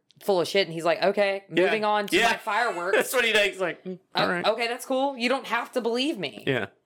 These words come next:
Speaker 1: I mean, and that's the other thing is why, why I believe him also is that he's not going around trying to get people to believe him.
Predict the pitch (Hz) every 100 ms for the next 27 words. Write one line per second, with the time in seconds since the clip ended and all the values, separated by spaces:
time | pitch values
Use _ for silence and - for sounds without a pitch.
0 | - 269 269 285 302 370 - 269 226 233
1 | 226 226 190 180 170 190 196 180 190 180
2 | 185 180 175 170 175 165 156 156 160 170
3 | 151 156 151 - - - - 277 302 381
4 | 294 247 247 226 202 208 190 180 - -
5 | 220 233 254 254 240 220 - _ _ -
6 | 196 208 208 - 208 175 156 151 147 143
7 | 139 120 -